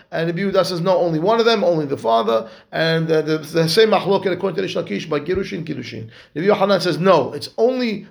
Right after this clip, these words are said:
machloket by Gerushin. By Kiddushin, nobody says the girl that's an Ara can accept a Kiddushin, only her father can accept Kiddushin. That's where we were. Mara challenged Reish Lakish,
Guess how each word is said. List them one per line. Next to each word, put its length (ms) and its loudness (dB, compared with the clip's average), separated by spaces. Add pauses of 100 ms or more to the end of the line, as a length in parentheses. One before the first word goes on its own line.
machloket 540 0
by 280 4 (260)
Gerushin. 560 0 (260)
By 120 -6
Kiddushin, 640 -6 (120)
nobody 500 4
says 400 -6
the 100 -10
girl 340 -4
that's 160 -12
an 100 -8
Ara 460 0 (120)
can 120 -4
accept 320 -2
a 40 -6
Kiddushin, 580 -6 (160)
only 200 6
her 80 4
father 260 -2
can 140 -10
accept 240 -12
Kiddushin. 340 -20
That's 220 -8
where 100 -4
we 100 -6
were. 200 -10 (460)
Mara 220 4
challenged 580 2
Reish 300 -2
Lakish, 560 -6